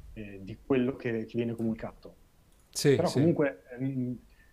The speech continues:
Speaker 1: va-, è, è vero anche il discorso del partire e, eh, concentrarsi più sul miglioramento progressivo piuttosto che sul cercare di partire perfetti. Quello sicuramente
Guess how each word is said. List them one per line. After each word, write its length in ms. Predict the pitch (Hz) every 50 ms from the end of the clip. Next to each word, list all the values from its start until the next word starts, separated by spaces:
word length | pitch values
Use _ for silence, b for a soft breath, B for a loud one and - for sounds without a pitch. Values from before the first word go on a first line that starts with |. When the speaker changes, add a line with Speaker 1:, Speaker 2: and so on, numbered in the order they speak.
| b b b _ _ _ _ _ _ _ _ _ _ _ _ _ _ _ _ _ _ _ - 131 - - -
Speaker 1:
va-, 440 | 127 123 131 143 151 131 - - -
è, 160 | - - -
è 160 | - 160 139
vero 200 | 131 156 180 160
anche 200 | 147 160 160 -
il 60 | 139
discorso 480 | 160 165 165 151 139 - - 147 135 - -
del 640 | - 113 - 135 131 127 127 127 127 123 120 - - - _ _ _ _ _ _ _ _ _ _ _ _ _ _ _ _ -
partire 800 | - 143 127 131 - - 151 147 151 151 160 175 175 170 - - _ _ _ _
e, 420 | - 147 143 143 147 151 147 - - _
eh, 280 | - - - 117 113 113
concentrarsi 580 | - - 139 131 143 123 143 143 143 143 143 139
più 120 | - 147
sul 360 | 139 - - 147 139 131 135 B B B B B B B
miglioramento 720 | - 127 131 127 127 139 131 131 127 143 151 147 139 147 147
progressivo 580 | - 139 131 120 127 123 - - 165 160 135 -
piuttosto 560 | - - - 117 - 123 - - - 131 120
che 240 | - - 123 123 117
sul 240 | - - - 127 113
cercare 400 | - - 123 - - 131 127 123
di 100 | 120 123
partire 640 | 117 - 117 110 - - 123 120 117 113 110 107 - - - _ - - -
perfetti. 460 | - 127 - - - 95 - - 110
Quello 260 | - 147 143 147 147
sicuramente 760 | 147 - 127 117 131 120 117 120 117 113 113 123 113 -